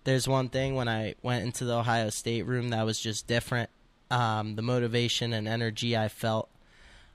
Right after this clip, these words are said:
I think that I believed I could win at any single one of those places,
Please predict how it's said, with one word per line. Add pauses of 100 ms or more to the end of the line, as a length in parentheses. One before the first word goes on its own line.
I
think
that
I
believed
I
could
win
at
any
single
one
of
those
places,